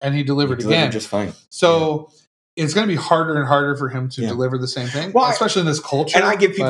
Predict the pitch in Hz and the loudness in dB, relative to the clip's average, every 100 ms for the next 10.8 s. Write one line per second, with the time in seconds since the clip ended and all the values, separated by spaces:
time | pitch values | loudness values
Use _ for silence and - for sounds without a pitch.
0 | 127 - 190 175 139 139 151 - 87 85 | 2 2 -2 0 -2 -2 -6 -8 -8 -10
1 | 87 104 90 87 87 87 - - - - | -12 -8 -8 -10 -18 -20 -20 -20 -18 0
2 | 226 135 - 180 185 196 - 185 202 254 | 0 2 2 2 4 0 2 2 2 2
3 | 196 - 160 139 113 - 190 180 175 165 | 2 2 2 2 2 -2 -2 -2 -2 -4
4 | 160 170 214 214 196 - 247 240 339 - | -4 -4 -4 -6 -10 -6 -6 -4 -4 -6
5 | - 254 240 170 175 165 147 139 131 131 | -4 -4 -2 -2 -2 -2 -2 -2 -4 -4
6 | 180 233 233 208 190 233 - 254 135 117 | -2 -2 0 0 2 2 2 2 2 0
7 | - 120 139 170 170 170 170 226 143 127 | -2 -4 0 2 2 2 2 0 0 -2
8 | 123 160 147 147 156 151 - 147 147 127 | -2 0 2 2 2 -2 -4 -6 -6 -4
9 | 135 - - _ 156 214 214 170 139 120 | -2 -2 -6 _ 2 4 4 2 0 -2
10 | 131 - - 135 127 220 202 | -6 -6 -2 -2 4 4 4